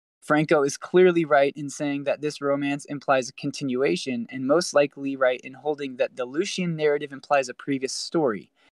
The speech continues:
But the extravagance of the Slavonic text is such that one cannot but think it has been improved by the translator,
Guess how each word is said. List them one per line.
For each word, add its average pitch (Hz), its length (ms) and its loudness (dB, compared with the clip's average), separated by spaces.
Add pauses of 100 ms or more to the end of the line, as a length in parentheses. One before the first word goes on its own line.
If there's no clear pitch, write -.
(640)
But 127 120 0
the 131 100 4
extravagance 151 800 0
of 135 100 -8
the 139 80 -6
Slavonic 135 460 -4
text - 360 -4
is 135 160 -8
such - 360 -4
that 127 180 2
one 156 240 -4
cannot 151 400 -2
but 123 180 -2
think 135 300 -8
it 139 120 -12
has 131 120 -6
been 131 140 -2
improved 151 440 2
by 131 100 2
the 120 60 -2
translator, 120 540 0